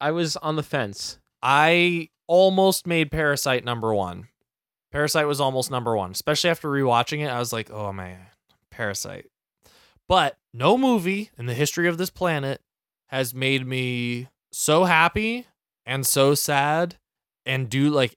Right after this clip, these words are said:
Speaker 2: air karate and,
Speaker 1: <laughs>
Speaker 2: and give me chills more than that movie. And I have watched that movie now, I think,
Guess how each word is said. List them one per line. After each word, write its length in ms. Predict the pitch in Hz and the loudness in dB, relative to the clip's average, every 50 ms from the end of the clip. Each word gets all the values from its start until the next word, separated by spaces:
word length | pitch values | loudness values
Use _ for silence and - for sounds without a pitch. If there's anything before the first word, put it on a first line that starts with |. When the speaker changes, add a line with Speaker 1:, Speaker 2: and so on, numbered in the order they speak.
| - | -4
Speaker 2:
air 220 | 123 131 139 143 151 | 0 0 2 2 0
karate 760 | - - 160 156 151 151 147 156 156 156 160 160 165 170 170 _ _ _ _ | -2 -2 0 2 4 4 4 4 2 0 -2 -4 -6 -8 -10 _ _ _ _
and, 400 | - 240 156 160 170 175 - 240 - - - 220 _ | -4 0 4 4 4 4 2 -2 -4 -6 -10 -12 _
Speaker 1:
<laughs> 200 | _ _ _ - | _ _ _ 0
Speaker 2:
and 360 | 226 226 226 240 254 240 175 | 2 4 4 4 2 0 0
give 240 | 156 202 233 214 190 196 | 2 2 2 2 0 -2
me 220 | 214 226 226 202 | -2 -2 -2 -2
chills 1000 | - - - - - 247 262 254 233 208 175 143 131 127 127 123 123 - - - _ - | -2 -2 -2 -2 0 2 4 4 4 6 4 4 2 0 -2 -2 -4 -4 -6 -6 _ -14
more 400 | 123 117 123 135 143 143 139 135 | -10 -4 0 4 4 6 4 4
than 180 | 131 131 131 131 | 2 -2 -4 -2
that 240 | 127 120 123 110 | 0 0 0 -2
movie. 440 | 113 120 123 120 110 117 120 113 113 - _ _ _ _ _ _ - | -2 -4 -4 -4 -4 -4 -6 -8 -8 -10 _ _ _ _ _ _ -8
And 160 | 135 143 135 | -6 -4 -2
I 180 | 127 123 147 165 | 2 2 2 2
have 120 | 165 170 | 0 -2
watched 520 | 156 139 127 131 147 180 208 220 - - - | -6 -6 -2 0 2 2 2 0 -2 -4 0
that 220 | 214 214 214 190 | 0 2 2 0
movie 440 | 202 214 247 269 247 214 196 165 151 | 0 0 2 2 2 2 0 0 0
now, 600 | 143 135 127 123 120 120 120 123 123 131 139 - _ _ _ - | -2 -2 -2 0 0 0 0 -2 -2 -4 -6 -10 _ _ _ -8
I 100 | 127 123 | -8 -8
think, 680 | 117 - _ _ - 160 160 160 160 160 156 143 - | -8 -10 _ _ -4 -2 0 0 0 -2 -4 -6 -12